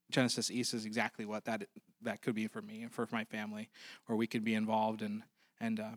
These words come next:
be known. Because I think I started to say, and maybe got distracted,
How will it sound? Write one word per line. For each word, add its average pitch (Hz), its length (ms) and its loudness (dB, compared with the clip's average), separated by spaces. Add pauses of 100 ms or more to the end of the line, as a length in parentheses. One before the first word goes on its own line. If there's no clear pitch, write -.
be 139 160 6
known. 117 360 4 (800)
Because 135 420 6 (800)
I 135 80 2
think 131 140 4
I 131 60 8
started 123 260 6
to 123 100 4
say, 120 220 6
and 110 180 4 (880)
maybe 110 180 0
got 104 140 -2
distracted, 113 520 -2